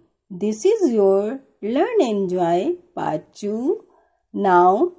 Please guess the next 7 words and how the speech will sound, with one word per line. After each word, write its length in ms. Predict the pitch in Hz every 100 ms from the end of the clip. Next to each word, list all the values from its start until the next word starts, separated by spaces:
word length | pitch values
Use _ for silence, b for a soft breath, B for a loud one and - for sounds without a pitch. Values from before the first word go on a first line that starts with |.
| _ -
take 300 | 269 339 349
out 320 | 254 220 214
your 300 | 208 196 190
page 520 | 190 175 165 170 175
number 500 | 185 185 214 247 403 - _ _ _ -
eight. 440 | 254 175 131 - - - _ _ _ _ _ _ _ _ _ _
Today 400 | 226 277 285 349